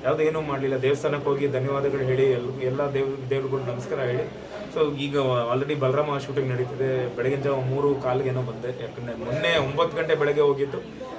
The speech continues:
ನಿನ್ನೆ ಮೂರು, ಎರಡು ಗಂಟೆವರೆಗೂ ಕಾಲ್ ಶೀಟ್ ಇತ್ತು, ಎರಡೂವರೆಗೆ ಮುಗೀತು.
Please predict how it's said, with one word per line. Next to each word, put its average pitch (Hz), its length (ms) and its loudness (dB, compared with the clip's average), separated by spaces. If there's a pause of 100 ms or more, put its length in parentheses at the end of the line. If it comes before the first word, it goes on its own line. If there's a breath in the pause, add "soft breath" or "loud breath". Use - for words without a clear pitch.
ನಿನ್ನೆ 139 160 -2
ಮೂರು, 139 600 2
ಎರಡು 143 220 2
ಗಂಟೆವರೆಗೂ 147 420 2
ಕಾಲ್ 131 200 0
ಶೀಟ್ 131 180 -4
ಇತ್ತು, 131 220 -2
ಎರಡೂವರೆಗೆ 131 520 0
ಮುಗೀತು. 127 400 -2